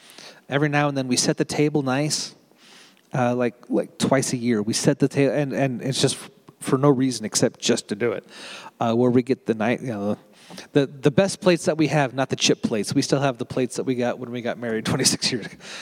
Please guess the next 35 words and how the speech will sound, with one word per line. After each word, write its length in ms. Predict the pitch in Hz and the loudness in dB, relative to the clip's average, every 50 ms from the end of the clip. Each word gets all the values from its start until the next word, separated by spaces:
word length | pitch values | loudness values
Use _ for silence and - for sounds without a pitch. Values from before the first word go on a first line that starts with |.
| - - | -16 -4
But, 200 | - 143 - - - - - - - - - | -2 -2 -2 -2 -6 -16 -20 -18 -18 -16 -6
uh, 220 | - 135 139 131 131 | -2 0 0 2 2
we 80 | 156 160 | 2 2
get 160 | 165 165 120 | 2 2 2
wine 320 | 143 143 147 165 170 160 | 2 2 2 2 0 0
glasses. 580 | 147 127 139 127 123 117 - - 113 101 - - - - _ | 0 0 2 2 2 2 -2 -4 -4 -6 -6 -10 -12 -4 _
We 120 | 202 214 | 0 2
don't 240 | 202 208 196 170 135 | 2 2 0 -2 -4
have 240 | - - 175 170 143 | -4 -2 -2 -2 -2
alcohol 540 | - 147 151 151 - 147 131 147 135 131 135 | -2 -2 -4 -2 0 0 0 2 0 0 0
at 40 | 123 | -2
our 80 | 117 | -4
house, 320 | 110 139 135 127 117 - - | -4 -4 -4 -4 -4 -4 -2
but 140 | - 117 | -4 -4
we 100 | 120 123 | -4 -4
fill 280 | - - - 135 135 127 | -8 -4 -2 0 0 2
it 60 | 98 | 0
with, 200 | 123 123 - - | 0 -2 -2 -2
you 80 | 123 120 | -4 -4
know, 160 | 120 113 110 | -2 -4 -4
the 80 | 110 101 | -4 -4
drinks 340 | - 104 110 107 - - | -4 -6 -4 -4 -4 -6
of, 100 | 113 107 104 107 110 - _ - - - - - - _ | -6 -6 -8 -12 -18 -20 _ -20 -20 -20 -20 -20 -20 _
and 80 | 131 120 | -8 -6
we, 160 | 127 123 - _ _ | -6 -6 -6 _ _
we 80 | - 147 | -4 -4
to-, 260 | - - - 151 165 | -2 -2 0 2 2
it's, 440 | - - 143 139 - - - - - - - - - - - - - | 0 0 -4 -8 -10 -12 -16 -16 -20 -20 -20 -20 -20 -20 -20 -10 -8
and 100 | 131 151 | -6 -4
the 60 | 151 | -4
kids 240 | - - 190 165 147 | 0 0 0 0 0
are 60 | 147 | -2
like, 220 | 139 131 - - - | -2 -4 -6 -8 -10
"Whoa, 500 | - 170 185 180 175 185 180 165 151 131 | -6 -2 0 2 4 4 4 4 2 0
fancy," 720 | 120 - - - 160 175 175 165 - - - 117 80 - | -4 -6 -4 -2 -2 0 0 0 -2 -4 -6 -6 -6 -8